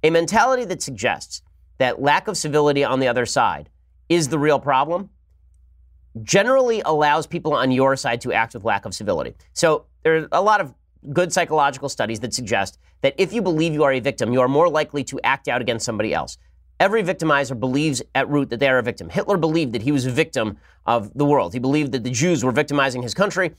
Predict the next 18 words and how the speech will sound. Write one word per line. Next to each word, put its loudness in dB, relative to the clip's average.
and -2
so 2
he 0
was 0
therefore 0
justified -2
in -4
acting -2
out. -2
Very 4
rare 0
that -12
you -8
find 0
somebody -2
who's -2
an 2
aggressor 0